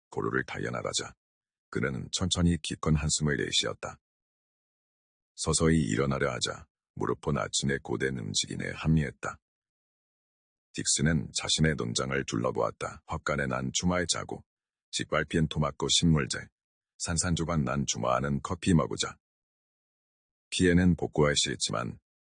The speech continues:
오래 전해진 메시지는 오래도록 기억될 터였다. 그는 휴대전화를 꺼내 고안반 핸더슨에게 전화를 걸었다.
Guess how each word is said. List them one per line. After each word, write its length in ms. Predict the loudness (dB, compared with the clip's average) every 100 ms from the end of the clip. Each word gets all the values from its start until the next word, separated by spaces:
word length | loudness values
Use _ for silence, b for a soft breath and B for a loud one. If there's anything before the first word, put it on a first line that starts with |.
| _ -8
오래 280 | 0 2 2
전해진 440 | 0 -2 0 0
메시지는 680 | 2 2 0 0 -2 -4 -6 -4
오래도록 540 | 0 0 0 -2 -4 -2
기억될 460 | -2 -2 0 -2
터였다. 540 | -2 -4 -4 -8 -12 -14 _ _ _ _ _ _ _ _ _ _ _ _ -6
그는 360 | 0 2 2 0
휴대전화를 600 | 0 0 0 -2 -2 -2
꺼내 300 | -2 0 -2
고안반 500 | -2 -2 0 -2 0
핸더슨에게 760 | 2 2 2 -2 -4 -4 -4 -2
전화를 400 | -4 -2 -2 -2
걸었다. 520 | -2 -4 -6 -10 -16